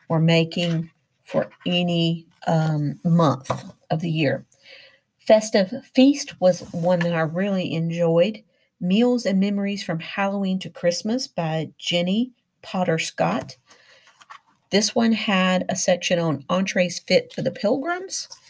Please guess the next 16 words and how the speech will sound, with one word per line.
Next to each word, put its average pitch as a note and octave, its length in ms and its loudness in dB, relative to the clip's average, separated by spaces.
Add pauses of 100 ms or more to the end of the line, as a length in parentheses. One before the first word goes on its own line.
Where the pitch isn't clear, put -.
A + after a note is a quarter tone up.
(300)
That F#3+ 100 8
was F#3 140 4
very F#3+ 240 4
interesting, G#3 840 -2
and F3+ 340 2
a F#3 60 -4
chapter F3+ 540 0
on E3+ 160 -2
Thanksgiving F3+ 720 -4
leftovers. D3+ 720 -2 (420)
So E3 340 2
some D#3+ 200 -2
great F#3 260 0
recipes E3+ 540 -2
to - 120 -14
try E3 600 -2